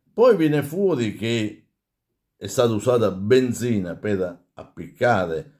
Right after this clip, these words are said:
l'incendio partendo dal lato posteriore, quindi dove stava proprio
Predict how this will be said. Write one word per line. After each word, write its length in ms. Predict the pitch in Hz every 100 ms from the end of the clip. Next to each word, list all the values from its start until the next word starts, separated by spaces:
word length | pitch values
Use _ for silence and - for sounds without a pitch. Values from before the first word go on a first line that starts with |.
| _
l'incendio 640 | 85 92 90 131 113 90
partendo 640 | 78 87 - 123 139 113 92
dal 260 | 85 82
lato 360 | 90 131 - 87
posteriore, 720 | 85 92 - 92 104 156 107
quindi 360 | 92 127 110 95
dove 300 | 95 95 90
stava 560 | 87 - 120 127 107 87
proprio 580 | 90 107 101 92 85